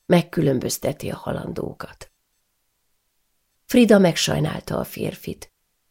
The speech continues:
egy pillanatra elfelejtve a saját bánatát. Két fiú állt szorosan mellette. Az egyik a másiknál valamivel magasabb, és talán idősebb is. A kisebbik hirtelen szőke fürtjei,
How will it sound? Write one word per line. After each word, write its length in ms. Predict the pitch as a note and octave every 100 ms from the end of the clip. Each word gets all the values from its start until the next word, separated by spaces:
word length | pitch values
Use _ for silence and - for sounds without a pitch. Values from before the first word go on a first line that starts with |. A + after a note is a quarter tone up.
| _ _ _ _ _
egy 180 | - G#3+
pillanatra 600 | - C4 G#3+ F3+ F3 F3+
elfelejtve 800 | F3+ G3 E3+ - D3+ D3 D3 D#3
a 60 | D3
saját 580 | - - - - - -
bánatát. 800 | - - - - - D3+ - _ _ _ _ _ _ _ _ _ _ _ _ _ _ _ -
Két 280 | C4+ B3
fiú 340 | - G#3+ E3+ D3
állt 180 | D3+ D3
szorosan 540 | - D3 C#3+ - D3+
mellette. 800 | D#2+ D2 D2 C2+ - - D2+ - _ _ _ _ _ _
Az 160 | - D#3
egyik 340 | G#3 G3 G3+
a 60 | G3
másiknál 600 | G3+ F3+ - F#3 F3 E3
valamivel 500 | E3+ D#3+ D#3+ D#3 D3
magasabb, 720 | D#3 C#3 D3+ - E3+ D#3+ - - - -
és 200 | G3+ -
talán 300 | F3 E3 D#3
idősebb 600 | F#3 D#3 C#3 - E3 D3+
is. 320 | - - - _ _ _ _ _ _ _ _ _ _ _
A 120 | -
kisebbik 540 | F#3+ C#4+ - A3+ G3 G3+
hirtelen 480 | B3+ B3 G#3 F#3 F3
szőke 400 | - E3+ E3+ D#3
fürtjei, 680 | - G#3+ G3+ - F3 E3+